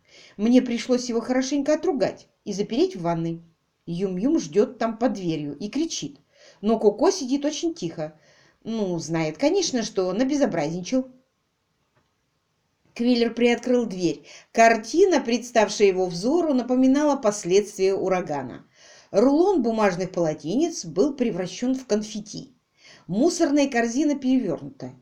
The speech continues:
и ее содержимое разбросано вокруг. Коробка, в которой лежало двести косметических салфеток,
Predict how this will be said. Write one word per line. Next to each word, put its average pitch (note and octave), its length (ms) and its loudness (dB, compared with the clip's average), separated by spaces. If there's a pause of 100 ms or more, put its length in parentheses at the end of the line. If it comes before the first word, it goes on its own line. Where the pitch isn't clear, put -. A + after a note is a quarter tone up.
и F3+ 60 -4
ее F3+ 260 0
содержимое E3+ 840 -2
разбросано F3+ 640 -6
вокруг. - 560 -10 (480)
Коробка, G#3 540 4
в - 80 -10
которой G#3 320 4
лежало G3+ 360 4
двести E3+ 500 -2
косметических E3 840 -8
салфеток, C#3 640 -8